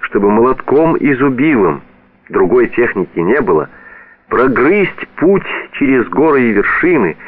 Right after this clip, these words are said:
через пропасти и ущелья по узкому горному карнизу с нависающими над головой скалами с одной стороны и километровыми пропастями с другой.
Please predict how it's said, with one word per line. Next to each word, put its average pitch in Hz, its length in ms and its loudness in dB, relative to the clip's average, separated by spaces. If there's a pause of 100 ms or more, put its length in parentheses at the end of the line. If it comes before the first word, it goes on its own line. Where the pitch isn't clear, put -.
(200)
через 117 300 -2
пропасти 131 600 -2
и 113 60 2
ущелья 151 760 0 (420)
по - 80 -2
узкому 165 720 2
горному 143 560 0
карнизу 123 720 0 (480)
с - 40 -8
нависающими 110 840 0
над 98 180 0
головой 95 520 2
скалами 92 580 0
с - 20 -4
одной 127 360 0
стороны 85 460 -2 (380)
и 113 140 -2
километровыми 147 800 2
пропастями 123 760 -2
с 107 80 -4
другой. 92 560 0